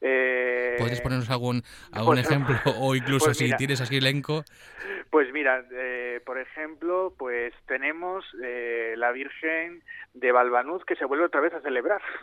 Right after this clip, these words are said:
Speaker 2: Ujú, ujú. Que
Speaker 1: ¿Eh?
Speaker 2: esa te pilla a
Speaker 1: Ese
Speaker 2: ti de cerca porque es de, de, de tu valle, ¿no?
Speaker 1: Sí, soy,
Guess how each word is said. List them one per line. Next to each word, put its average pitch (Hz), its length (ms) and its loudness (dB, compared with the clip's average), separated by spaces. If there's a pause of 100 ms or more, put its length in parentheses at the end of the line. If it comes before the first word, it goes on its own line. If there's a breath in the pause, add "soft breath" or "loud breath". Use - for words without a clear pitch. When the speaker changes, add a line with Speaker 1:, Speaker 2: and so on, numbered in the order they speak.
(180)
Speaker 2:
Ujú, 117 220 -2
ujú. 104 220 -6 (360 loud breath)
Que 120 80 -8
Speaker 1:
¿Eh? 131 40 -2
Speaker 2:
esa 131 120 0
te 113 100 -2
pilla 123 160 2
a - 0 -
Speaker 1:
Ese 120 80 2
Speaker 2:
ti 120 80 2
de 117 80 0
cerca 127 260 -4
porque 110 280 -6
es 104 80 -6
de, 107 120 -2
de, 101 180 -4
de 101 100 -6
tu 107 100 -6
valle, 98 400 -6
¿no? 104 220 -4
Speaker 1:
Sí, 143 360 4
soy, 117 220 0